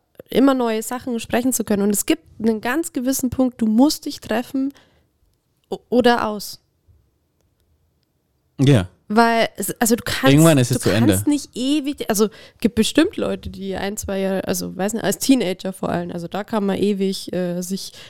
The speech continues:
Speaker 1: vielleicht kennenlernen und kann mit dem, weißt du, über den Chat mit jemandem, der in Berlin hockt und so, und dann schreibst du mit dem, ja, und das ist irgendwie dein Online-Freund und,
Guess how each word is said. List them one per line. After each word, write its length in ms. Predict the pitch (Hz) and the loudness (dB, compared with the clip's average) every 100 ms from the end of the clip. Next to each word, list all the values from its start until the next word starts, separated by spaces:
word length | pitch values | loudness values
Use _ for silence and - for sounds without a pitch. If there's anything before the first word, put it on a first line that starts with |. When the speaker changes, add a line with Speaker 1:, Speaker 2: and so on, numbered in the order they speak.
| - | -6
Speaker 1:
vielleicht 320 | 202 190 - | -2 0 -2
kennenlernen 680 | - 190 185 185 180 180 180 | -2 -2 -4 -8 -8 -8 -8
und 320 | 175 180 175 | -6 -8 -8
kann 480 | - 185 180 180 185 _ _ _ - - _ _ _ _ _ _ _ _ | -8 -6 -6 -8 -12 _ _ _ -20 -20 _ _ _ _ _ _ _ _
mit 480 | 202 214 - - - | 0 0 0 -10 -2
dem, 440 | 214 202 202 196 196 | -2 0 -6 -6 -4
weißt 220 | 208 226 | -4 -4
du, 160 | 220 202 - | -6 -8 -4
über 240 | 226 214 | 2 2
den 100 | 208 | 2
Chat 360 | - 214 - - | -2 -10 -8 -6
mit 160 | 208 | -4
jemandem, 260 | 214 214 208 | -2 -2 -2
der 100 | 208 | -2
in 80 | 208 | -2
Berlin 400 | 202 202 220 202 | -4 -2 -4 -4
hockt 200 | 208 - | -8 -10
und 100 | 202 | -10
so, 80 | 202 | -8
und 60 | 202 | -8
dann 120 | 196 | -8
schreibst 380 | - - - - | -12 -14 -14 -14
du 60 | |
mit 120 | 202 208 | -12 -10
dem, 220 | 208 202 | -10 -10
ja, 300 | 202 202 208 | -10 -6 -6
und 160 | 214 208 | -6 -8
das 160 | - | -10
ist 120 | 214 | -6
irgendwie 280 | 196 208 202 | -6 -6 -6
dein 180 | 202 202 | -8 -8
Online-Freund 840 | 202 208 202 202 - 202 202 202 202 | -6 -6 -8 -8 -8 -6 -4 -6 -6
und, 340 | 196 196 | -6 -8